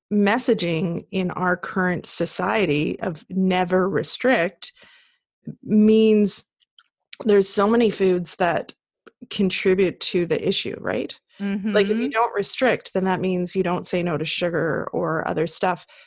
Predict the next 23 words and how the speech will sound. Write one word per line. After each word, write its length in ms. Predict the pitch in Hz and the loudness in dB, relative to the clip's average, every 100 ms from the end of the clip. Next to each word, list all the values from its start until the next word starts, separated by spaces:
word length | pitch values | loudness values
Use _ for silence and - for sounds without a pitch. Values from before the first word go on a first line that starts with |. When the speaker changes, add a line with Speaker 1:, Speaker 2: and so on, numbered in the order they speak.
| _ | _
Speaker 1:
which 460 | - 190 - - - - | 0 0 0 -6 -8 -10
then 580 | 185 170 185 180 180 180 _ _ _ _ | -4 0 2 2 0 -4 _ _ _ _
drives 560 | - 185 175 175 175 160 | -4 0 0 0 -2 -4
the 100 | 139 | -2
dopamine 480 | 208 240 254 247 233 | 0 2 2 2 2
in 100 | 226 | 2
your 120 | 214 | 2
brain, 380 | 214 202 196 190 | 2 2 2 -2
drives 400 | - 160 160 180 | -2 0 0 -2
those 200 | 175 165 | -4 -4
habit 360 | - 208 208 | -2 0 0
loops, 400 | 220 202 208 - | 2 0 0 -6
makes 380 | 185 180 165 - | -4 -4 -4 -6
you 100 | 160 | -6
want 280 | 156 - - | -6 -8 -4
more, 300 | 220 240 233 | 0 2 2
makes 340 | 208 180 - | 2 -2 -6
you 80 | 170 | -10
feel 200 | 156 156 | -6 -4
more 240 | 160 143 135 | -4 -2 -2
out 100 | - | -4
of 120 | - | -10
control. 600 | 160 160 175 160 147 | -14 -6 0 0 0